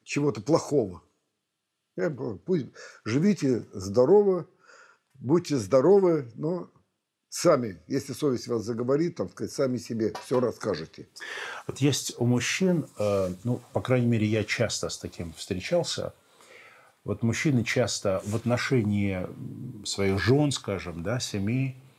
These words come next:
Speaker 2: э, нередко, нередко встречал такое, что измена — это когда ты чувствуешь что-то.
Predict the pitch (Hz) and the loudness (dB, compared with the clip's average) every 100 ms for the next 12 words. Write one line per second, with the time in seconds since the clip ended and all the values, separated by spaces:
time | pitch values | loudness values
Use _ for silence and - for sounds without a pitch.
0 | _ _ _ _ _ 50 50 50 - _ | _ _ _ _ _ -4 -2 -4 -8 _
1 | _ _ - 131 170 180 104 - - - | _ _ 2 4 6 4 2 -2 -16 -18
2 | - _ _ _ - 120 147 135 104 - | -18 _ _ _ 0 4 6 4 2 -2
3 | - - - - 101 - 139 135 127 - | -12 -20 -12 -6 -4 0 -2 0 -2 -2
4 | 98 - - - 104 - - - - - | -6 -6 -8 -6 -4 -4 -8 -16 -20 -20
5 | - _ _ _ - 120 110 143 208 247 | -20 _ _ _ 0 2 6 6 6 6
6 | 170 - - _ _ _ 135 135 143 151 | 2 -2 -10 _ _ _ -2 0 0 0
7 | 131 127 185 190 - 160 165 165 156 - | 2 2 4 2 0 0 2 2 0 -4
8 | _ _ - - 160 - - 92 87 - | _ _ 0 4 6 4 0 -4 -4 -4
9 | - 90 78 - - | -4 -4 -4 -6 -12